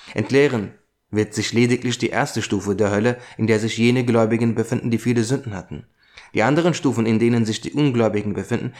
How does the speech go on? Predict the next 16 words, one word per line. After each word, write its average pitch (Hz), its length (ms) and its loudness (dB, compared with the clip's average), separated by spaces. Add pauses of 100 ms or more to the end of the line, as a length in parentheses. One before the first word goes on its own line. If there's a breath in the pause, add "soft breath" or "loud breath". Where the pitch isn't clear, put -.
(140)
werden 110 240 2
niemals 110 400 2
entleert 107 420 -6
werden. 65 340 -12 (400 loud breath)
Die 113 140 -2
Gläubigen 131 480 2
werden 110 260 2
Fürsprache 117 580 0
Schafa'a 110 520 0
erlangen 113 400 0 (260 loud breath)
und 120 140 -4
von 117 220 0
ihrer 123 260 0
Strafe 117 680 -4 (320)
befreit 113 440 -2
werden. 85 340 -8